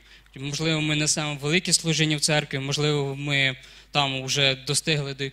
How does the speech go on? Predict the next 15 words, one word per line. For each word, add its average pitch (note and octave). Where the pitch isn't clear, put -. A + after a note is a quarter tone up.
якогось -
вже C3+
важливого, D3
великого C#3+
служіння, D3+
ми C#3
там C3+
співаємо D#3
в -
хорі, D3
проповідуємо. D3
Але C#3+
якщо E3
Бог D#3+
каже: D3+